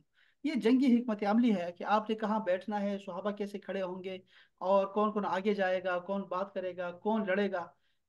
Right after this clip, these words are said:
जंगी हिकमत अमली होनी चाहिए। यानी हमारे अंदर अगर आपने अपने आप को भी समझाना है ना, शैतान को धोखा दिया करें।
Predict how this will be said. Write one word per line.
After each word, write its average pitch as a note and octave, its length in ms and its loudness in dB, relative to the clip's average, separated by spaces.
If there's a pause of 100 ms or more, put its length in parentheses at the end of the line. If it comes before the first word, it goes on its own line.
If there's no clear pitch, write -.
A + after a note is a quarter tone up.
(160)
जंगी C4 320 2
हिकमत A3 340 2
अमली G#3 220 2
होनी G3 140 0
चाहिए। F#3 160 -8
यानी F#3 120 -8
हमारे G3+ 300 4
अंदर A3 220 2
अगर F#3 200 -2
आपने G#3 280 -2
अपने G3+ 240 -4
आप G3 240 -2
को B3+ 80 -2
भी G#3+ 100 -4
समझाना E3 360 -10
है F3+ 60 -6
ना, A#3+ 60 -4
शैतान A3 380 0
को B3 120 0
धोखा G#3 300 2
दिया E3+ 220 -4
करें। C3+ 180 -14